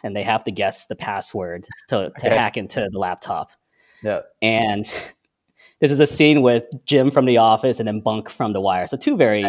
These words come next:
Speaker 1: you know, established actors.
Speaker 2: Yep, yep.
Speaker 1: And they're talking about, "Oh man, we gotta, we gotta hack into this terrorist laptop." And out of nowhere, Jim, or Jack Ryan in the show, he's like, "Oh, I'm gonna guess this terrorist prisoner number when he was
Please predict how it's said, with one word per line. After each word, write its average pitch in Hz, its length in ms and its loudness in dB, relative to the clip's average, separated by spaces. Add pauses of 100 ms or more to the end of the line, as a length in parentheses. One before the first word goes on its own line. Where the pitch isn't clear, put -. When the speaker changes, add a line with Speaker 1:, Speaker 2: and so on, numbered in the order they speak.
Speaker 1:
you 156 120 -4
know, 113 100 -4
established 95 640 -2
actors. 92 640 -8
Speaker 2:
Yep, 110 100 -2 (280)
yep. 110 340 -4
Speaker 1:
And 113 200 4
they're 143 120 6
talking 131 520 6
about, 107 300 4
"Oh 101 60 -2
man, 107 220 -2
we 98 100 -2
gotta, 104 220 0 (120)
we 113 80 -6
gotta 107 180 0
hack 107 240 -4
into 113 200 -8
this - 340 -8
terrorist 107 460 -2
laptop." 107 560 -2 (420)
And 110 260 -4 (600)
out 165 160 10
of 156 80 8
nowhere, 123 640 4 (180)
Jim, 113 540 -2 (440)
or 101 120 0
Jack 98 320 0
Ryan 95 240 -2
in 87 80 -10
the 92 80 -12
show, 104 400 0 (460)
he's 117 200 -2
like, 98 300 0
"Oh, 127 400 0 (280)
I'm 135 200 2
gonna 127 220 0
guess 110 580 -2
this 113 200 -4
terrorist 104 760 -4
prisoner 123 420 0
number 98 260 -6
when 104 120 -4
he 110 140 -8
was - 300 -8